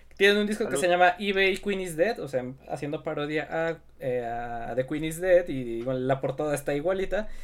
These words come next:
Speaker 1: Y si pueden también escúchenlo porque vienen covers muy buenos, viene un cover a Ace Without a Face de Billy Idol.
Speaker 2: ¿No?
Speaker 1: Viene, este, un cover a The Human League, a Em-, Em-, Empire State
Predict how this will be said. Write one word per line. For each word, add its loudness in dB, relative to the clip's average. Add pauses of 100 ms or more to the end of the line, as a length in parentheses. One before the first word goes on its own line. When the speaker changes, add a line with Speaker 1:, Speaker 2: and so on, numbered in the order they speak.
(180)
Speaker 1:
Y -6
si -2
pueden 2
también 2
escúchenlo -4
porque -4
vienen -4
covers 0
muy -6
buenos, -4
viene -4
un -12
cover 2
a 0
Ace -4
Without -2
a -4
Face 2
de 0
Billy -4
Idol. -4 (180)
Speaker 2:
¿No? -8 (560)
Speaker 1:
Viene, 2
este, -4
un -6
cover 4
a 2
The -2
Human -8
League, -4
a 2
Em-, -4
Em-, -8 (100)
Empire 2
State -4